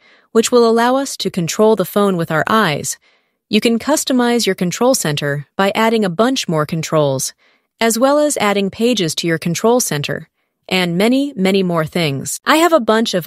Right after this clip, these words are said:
I O S eighteen tutorials, and I will leave the video links in the pinned comments down below. Now, before we update, this is a list of all the iPhones which support I O S eighteen.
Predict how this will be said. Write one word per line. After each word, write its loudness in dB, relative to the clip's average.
I 2
O 2
S 0
eighteen 0
tutorials, 0
and 2
I 2
will 0
leave 0
the 2
video 2
links -4
in 0
the 0
pinned 0
comments 0
down 0
below. 0
Now, 2
before 0
we 0
update, -2
this 2
is 0
a 0
list -2
of -4
all 2
the -2
iPhones -2
which -2
support 0
I 2
O 2
S -2
eighteen. -4